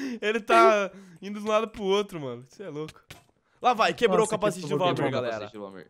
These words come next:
Speaker 3: E agora
Speaker 1: Já
Speaker 3: já
Speaker 1: era.
Speaker 3: era.
Speaker 1: Já
Speaker 3: É.
Speaker 1: era, não tem mais o que fazer.
Speaker 3: G G do Enzo, velho. G G.
Speaker 1: O Enzo vai acabar vencendo, galera.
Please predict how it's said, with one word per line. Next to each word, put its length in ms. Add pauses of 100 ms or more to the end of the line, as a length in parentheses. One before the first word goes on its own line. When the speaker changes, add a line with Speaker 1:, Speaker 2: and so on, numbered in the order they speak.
Speaker 3:
E 100
agora 100
Speaker 1:
Já 120
Speaker 3:
já 40
Speaker 1:
era. 240
Speaker 3:
era. 120 (380)
Speaker 1:
Já 300
Speaker 3:
É. 40
Speaker 1:
era, 200
não 100
tem 120
mais 180
o 20
que 60
fazer. 260 (1080)
Speaker 3:
G 160
G 240
do 80
Enzo, 420
velho. 220
G 160
G. 240 (580)
Speaker 1:
O 140
Enzo 160
vai 80
acabar 260
vencendo, 360
galera. 340